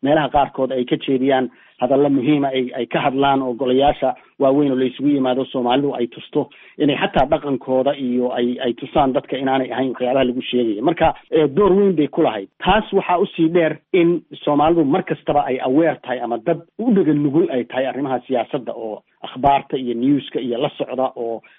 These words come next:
wacyiga dalka ka socda iyo dad aad ugu firfircoon weeye Soomaalidu gaar ahaan. Eh, waxaad moodaa jaaliyadaha kale oo marmarka qaarkood, meelaha qaarkood uga tiro badan, xataa inaanay la socon dalka iyo inay doorasho ka dhacaysa iyo inay xiisaynaysa iyo waxaas. Marka, eh, Soomaalida backgroundkeeda ama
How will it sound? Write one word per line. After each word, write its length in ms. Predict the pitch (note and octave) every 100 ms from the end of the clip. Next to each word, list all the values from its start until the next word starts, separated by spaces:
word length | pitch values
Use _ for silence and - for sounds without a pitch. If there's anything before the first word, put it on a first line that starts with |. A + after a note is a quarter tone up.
| -
wacyiga 380 | D#3 C#3 B2+ A#2+
dalka 260 | D3 -
ka 120 | -
socda 300 | C3+ B2+ B2 C#3+
iyo 180 | A#2+
dad 160 | A2 D3
aad 180 | E3+ D3+
ugu 140 | D3
firfircoon 580 | D#3 C3 - A2+ B2+ B2+
weeye 160 | A#2 G#2+
Soomaalidu 380 | A2+ A2 A#2+ A#2
gaar 240 | G2+ G#2+ F#2
ahaan. 300 | F#2+ A2+ A2 _ - _
Eh, 120 | - C#3+
waxaad 220 | E3+ E3
moodaa 260 | D#3+ C#3+ D3+ -
jaaliyadaha 440 | C#3 D3 E3 E3+
kale 220 | - D3+
oo 180 | F3 B2+
marmarka 360 | B2 D#3 F3 D3+
qaarkood, 300 | E3 C#3+ C#3+
meelaha 200 | D#3+ E3
qaarkood 300 | D#3+ - D3+
uga 140 | G3
tiro 200 | G3+ C#3
badan, 240 | A2 A2 G#2+ - - -
xataa 260 | D#3+ F#3 F3+
inaanay 260 | E3+ F#3
la 120 | D#3+ E3+
socon 340 | D#3 B2+ A#2+ A#2+
dalka 240 | D3+ - B2
iyo 180 | A#2
inay 140 | C#3 B2+
doorasho 300 | B2+ C3+ A#2
ka 120 | -
dhacaysa 400 | C#3 C#3 A#2+ -
iyo 180 | B2 A2+ C#3+
inay 160 | C3+
xiisaynaysa 600 | B2 C3 - C3 B2+ A#2 B2
iyo 120 | B2
waxaas. 240 | A2+ G2 -
Marka, 260 | - - C#3 - _
eh, 180 | D3+ C3+ D#3
Soomaalida 420 | C#3+ E3 F#3 D3
backgroundkeeda 920 | C#3+ E3 C#3+ D3+ C#3+ C#3+ C#3 A2+ A#2+
ama 260 | A#2 A2+